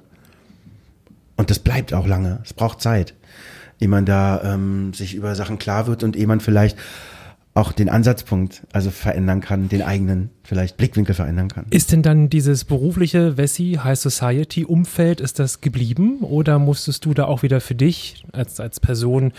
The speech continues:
Speaker 2: auch wieder raus? Also war in dieser Nachwendezeit dann auch durchaus der Osten und die alte Clique, wenn es sie gab. Ähm, wie hat das, wie hat das zusammengefunden?
Speaker 1: Nicht.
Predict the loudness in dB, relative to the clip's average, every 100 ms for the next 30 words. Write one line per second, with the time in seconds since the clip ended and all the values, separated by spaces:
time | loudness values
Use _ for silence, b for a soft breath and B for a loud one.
0 | B B -10 -2 0 2 2 0 0 -4
1 | -4 0 2 2 0 B B -4 0 0
2 | 0 -2 -2 -2 0 0 2 0 -2 -2
3 | 0 0 0 0 -2 -2 -2 0 0 -2
4 | -2 -4 -2 -4 -2 0 0 -2 0 2
5 | 2 2 2 2 0 -2 -2 0 0 -2
6 | B _ 0 4 4 4 2 2 -2 -2
7 | -2 -2 -4 B B _ 0 0 0 -4
8 | -2 -2 -2 -4 -6 -6 -6 -4 -4 -4
9 | -2 0 2 4 2 0 0 0 0 -4
10 | -6 B B B B B B _ -2 -2
11 | -2